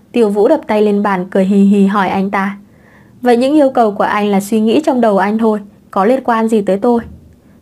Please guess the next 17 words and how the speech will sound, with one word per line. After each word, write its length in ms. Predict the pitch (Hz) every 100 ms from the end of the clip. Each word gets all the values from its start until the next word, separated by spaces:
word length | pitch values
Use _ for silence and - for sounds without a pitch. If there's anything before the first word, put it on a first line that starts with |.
| _
Tôn 160 | 214 208
Hành 220 | 208 180
Vũ 260 | 196 269
ba 180 | 294 220
chấm: 320 | 208 190 196 311 - _ _ _
"Ấy 260 | 202 208 320
đừng 180 | 320 233
giận, 160 | 254 - - _ _
tôi 140 | 233
không 200 | 226 247
có 100 | 226
ý 220 | 202 214 220
muốn 200 | 196 220
chọc 260 | 269 240
tức 140 | 302 302
anh 200 | 214 220
đâu. 200 | 208